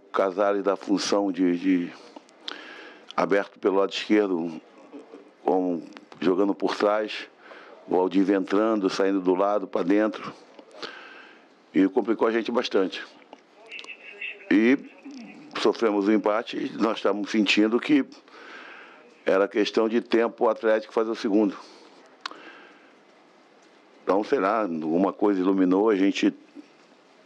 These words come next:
já tirou um lateral por um atacante, já tirou um volante por outro atacante, e tivemos êxito. É, acho que essa vitória nós já estamos merecendo já há algum tempo.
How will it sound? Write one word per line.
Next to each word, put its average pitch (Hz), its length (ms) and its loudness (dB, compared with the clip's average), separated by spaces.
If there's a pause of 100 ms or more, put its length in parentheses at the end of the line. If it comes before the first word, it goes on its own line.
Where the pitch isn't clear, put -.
(160)
já - 160 2
tirou 95 260 2
um 98 40 2
lateral 95 340 0
por 98 180 -2
um 92 40 0
atacante, 98 640 -2
já 95 120 2
tirou 92 320 2
um 90 40 0
volante 95 540 2
por 101 260 -4
outro 101 200 -2
atacante, 104 680 -2 (1400)
e 95 100 0
tivemos 113 420 0
êxito. 104 360 0 (1600)
É, 95 440 4 (440)
acho 107 180 -2
que 113 60 -2
essa - 160 -2
vitória 101 360 0
nós 98 180 -2
já 92 60 -6
estamos 98 260 -2
merecendo 95 500 2
já 92 80 0
há 98 40 2
algum 101 200 0
tempo. 85 500 -2